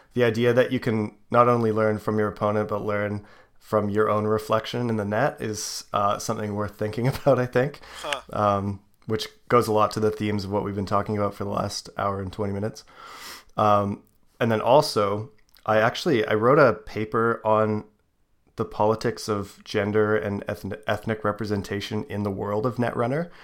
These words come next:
Speaker 2: No
Speaker 1: for,
Speaker 2: kidding.
Speaker 1: for, um, for my critical theory class last year.
Speaker 2: Huh.
Speaker 1: And I wrote it for my professor, and she had no background in board games or anything, but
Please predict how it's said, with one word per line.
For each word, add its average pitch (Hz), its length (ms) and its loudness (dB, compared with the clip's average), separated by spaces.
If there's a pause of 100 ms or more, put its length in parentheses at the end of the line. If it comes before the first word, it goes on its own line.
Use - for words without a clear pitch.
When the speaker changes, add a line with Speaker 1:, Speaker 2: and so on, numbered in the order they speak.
(440)
Speaker 2:
No 208 140 -2
Speaker 1:
for, 226 280 4
Speaker 2:
kidding. 156 140 0 (160)
Speaker 1:
for, 113 580 4
um, 107 400 0
for 120 120 -2
my 117 100 6
critical 113 380 0
theory 104 320 -2
class 131 360 2
last 123 300 0
year. 165 200 0 (340)
Speaker 2:
Huh. 180 100 -16
Speaker 1:
And 107 420 2
I 110 80 0
wrote 127 180 8
it - 100 2
for 127 160 2
my 117 100 4
professor, 107 460 0
and 98 120 -2
she 107 200 -4
had 104 180 -2
no 117 200 4
background 107 440 0
in 98 120 -2
board 101 240 -4
games 98 260 -4
or 98 60 -4
anything, 101 340 -4
but 101 240 -2